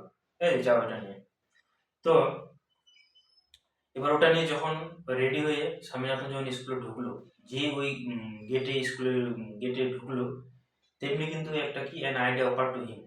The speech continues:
তেমনি কিন্তু একটা ধারণা, তার একটা আইডিয়া তার মা-, মাথায় চলে আসলো, ঠিক আছে?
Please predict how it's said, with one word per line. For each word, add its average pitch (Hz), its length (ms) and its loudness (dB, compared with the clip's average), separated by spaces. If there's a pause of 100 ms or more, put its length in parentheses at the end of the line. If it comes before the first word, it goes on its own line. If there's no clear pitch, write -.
(120)
তেমনি 139 280 -8
কিন্তু 139 160 -10
একটা 127 180 -6
ধারণা, 123 400 -2
তার 113 140 -2
একটা 117 180 0
আইডিয়া 123 300 0
তার 123 220 0
মা-, 117 200 0
মাথায় 131 260 -2
চলে 113 220 -4
আসলো, 98 240 -10 (580)
ঠিক 180 60 2
আছে? 139 140 2